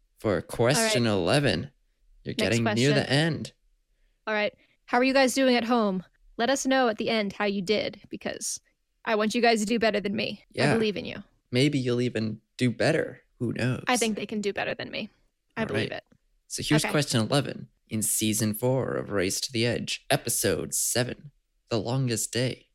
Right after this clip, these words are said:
Speaker 1: what
Speaker 2: Oh, yes.
Speaker 1: sleep-deprived character, quote, wears out their sheep on the dance floor? Is it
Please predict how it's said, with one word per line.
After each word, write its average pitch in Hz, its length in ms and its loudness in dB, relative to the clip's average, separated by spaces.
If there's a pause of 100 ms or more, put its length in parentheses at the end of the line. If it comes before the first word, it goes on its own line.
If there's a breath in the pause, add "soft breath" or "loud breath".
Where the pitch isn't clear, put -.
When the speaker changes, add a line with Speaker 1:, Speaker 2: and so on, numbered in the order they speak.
(420)
Speaker 1:
what 127 500 -6
Speaker 2:
Oh, - 280 -16 (100)
yes. - 180 -8
Speaker 1:
sleep-deprived 143 1120 0
character, 120 680 0 (380)
quote, 120 400 0 (420)
wears 120 580 2
out 113 340 0
their 113 320 2
sheep - 520 -2 (320)
on 117 260 2
the 113 100 4
dance 123 360 -2
floor? - 560 -6 (160)
Is 135 160 -2
it - 200 -4